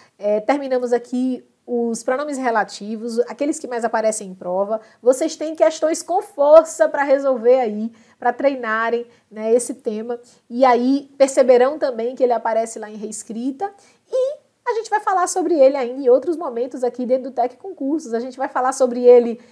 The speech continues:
em função sintática do pronome relativo, a gente vai falar com ele em orações adjetivas, a gente vai falar sobre ele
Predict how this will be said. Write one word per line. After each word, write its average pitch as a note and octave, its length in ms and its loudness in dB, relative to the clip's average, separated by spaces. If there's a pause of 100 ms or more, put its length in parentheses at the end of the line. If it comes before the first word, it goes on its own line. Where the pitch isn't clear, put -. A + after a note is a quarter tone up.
(120)
em A#3 280 -6
função A#3+ 340 -14
sintática B3+ 560 0
do A#3 100 -4
pronome A#3+ 340 -6
relativo, A3+ 680 -6
a A3 40 -4
gente A#3 160 -12
vai A#3+ 100 -2
falar A#3+ 260 0
com A#3+ 160 -2
ele A#3+ 160 6
em A#3 140 -2
orações C4 640 0
adjetivas, A#3 800 -4 (240)
a - 80 -6
gente E4+ 180 -4
vai D4 120 -2
falar C4 420 2 (180)
sobre B3 360 2
ele A#3+ 460 4